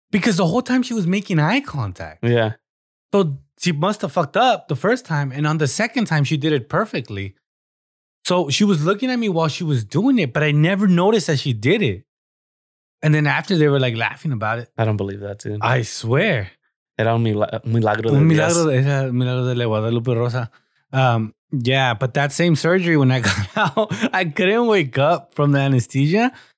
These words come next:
Speaker 1: And my mom told me that the doctor slapped me.
Speaker 2: <laughs> What?
Speaker 1: And I didn't wake
Speaker 2: Damn,
Speaker 1: up.
Speaker 2: what is going on at this hospital?
Speaker 1: Yeah.
Speaker 2: Wait, so you got your dick skin taken off, man?
Speaker 1: Yeah, a little taper.
Speaker 2: <laughs> They,
Speaker 1: Never,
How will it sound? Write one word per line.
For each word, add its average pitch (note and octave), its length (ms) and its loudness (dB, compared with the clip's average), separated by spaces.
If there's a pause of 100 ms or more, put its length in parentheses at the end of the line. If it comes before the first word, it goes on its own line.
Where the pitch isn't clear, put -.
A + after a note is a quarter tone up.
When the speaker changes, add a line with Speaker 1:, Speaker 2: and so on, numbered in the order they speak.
(340)
Speaker 1:
And E3+ 180 2
my D#3+ 180 2
mom C#3+ 280 2
told D3+ 240 0
me A3+ 140 2
that D3 120 2
the B2+ 100 0
doctor C3+ 400 0
slapped B2 340 -4
me. G#2+ 220 -8 (300)
Speaker 2:
<laughs> - 40 -12
What? - 380 -2
Speaker 1:
And C#3+ 180 2
I C#3 80 2
didn't D3+ 240 2
wake G#3+ 160 2
Speaker 2:
Damn, C#4 100 4
Speaker 1:
up. F3 220 0 (160)
Speaker 2:
what G3+ 240 2
is F3 120 2
going C3+ 320 0
on D3 220 2
at C3 140 0
this B2+ 160 2
hospital? B2+ 600 0 (220)
Speaker 1:
Yeah. - 80 2
Speaker 2:
Wait, F3 320 0
so B2+ 140 0
you B2+ 200 2
got D#3 200 2
your B2+ 100 0
dick B2 220 -6
skin D3+ 260 -4
taken C#3+ 300 -2
off, F#3 260 0
man? G3 140 0
Speaker 1:
Yeah, D3 160 2
a - 20 0
little C3 140 2
taper. E3+ 500 0 (420)
Speaker 2:
<laughs> - 80 -12 (520)
They, D#3 80 0
Speaker 1:
Never, C#3+ 180 0